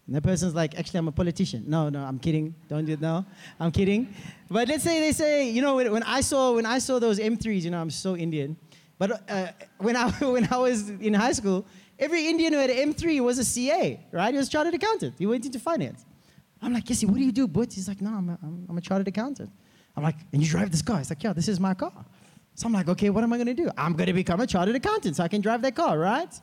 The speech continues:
Are you guys with me? So we've, we've been used to this method of perseverance, right? But you know, it's so amazing. Hebrews tells us that we must labor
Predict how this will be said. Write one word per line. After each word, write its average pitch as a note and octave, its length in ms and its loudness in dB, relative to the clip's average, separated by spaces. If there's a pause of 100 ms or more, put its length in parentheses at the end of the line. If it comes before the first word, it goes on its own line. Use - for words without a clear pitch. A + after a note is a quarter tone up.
(360)
Are - 80 -4
you A3 60 2
guys A#3+ 200 2
with C4+ 200 0
me? E4+ 160 -4 (280)
So C4 360 2 (640)
we've, C#4+ 260 2
we've A#3 380 2
been B3+ 160 4
used B3 480 2
to C4 100 4
this G#3 420 0
method G#3 420 2
of D#3 160 -2
perseverance, E3+ 800 -6 (120)
right? A#2+ 280 -8 (460)
But G#3 140 0
you C#4+ 60 4
know, E4+ 120 4
it's D4+ 100 0
so F4+ 280 2
amazing. G#3+ 840 0 (400)
Hebrews F4+ 460 0
tells C4+ 260 0
us G3 140 0
that G3 240 2 (600)
we D4+ 380 4
must C#4+ 320 0
labor G3 920 4